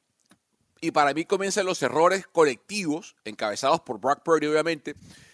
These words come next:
pero en la primera serie ofensiva de San Francisco,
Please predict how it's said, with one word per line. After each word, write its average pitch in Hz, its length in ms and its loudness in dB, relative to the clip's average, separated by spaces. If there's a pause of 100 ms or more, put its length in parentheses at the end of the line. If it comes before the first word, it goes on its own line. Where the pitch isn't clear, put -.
(200)
pero 151 200 6
en 160 60 8
la 160 120 4
primera 185 320 0
serie 208 180 2
ofensiva 180 480 0
de 151 80 2
San 135 160 -6
Francisco, 135 560 -6